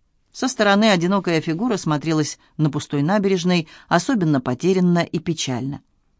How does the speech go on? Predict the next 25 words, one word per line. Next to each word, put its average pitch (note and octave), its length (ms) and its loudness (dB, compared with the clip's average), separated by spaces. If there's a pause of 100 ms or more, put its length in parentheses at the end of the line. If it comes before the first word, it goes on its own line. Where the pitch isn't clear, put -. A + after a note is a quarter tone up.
(140)
И E3+ 120 2
лишь F#3+ 180 4
спустя F3+ 440 -2
какое-то D#3 440 -2
время D#3 480 0 (300)
поодаль F#3 680 2
от - 220 -6
Тобольского F3+ 720 0 (240)
замерла G#3+ 500 2
вторая F#3 460 0
фигура D#3+ 360 -2
в - 80 -8
чёрном G3 600 0
филёр. C3 440 -6 (460)
Так C#3 220 -4
они G3+ 240 2
и - 20 0
стояли, D3+ 640 -2 (220)
отдалённые C#3+ 640 2
друг C3 240 -4
от C3 120 -4
друга C3 260 -4
дождём, D#3+ 600 0 (220)
ветром, D3+ 680 -2 (260)
смыслом. - 640 -6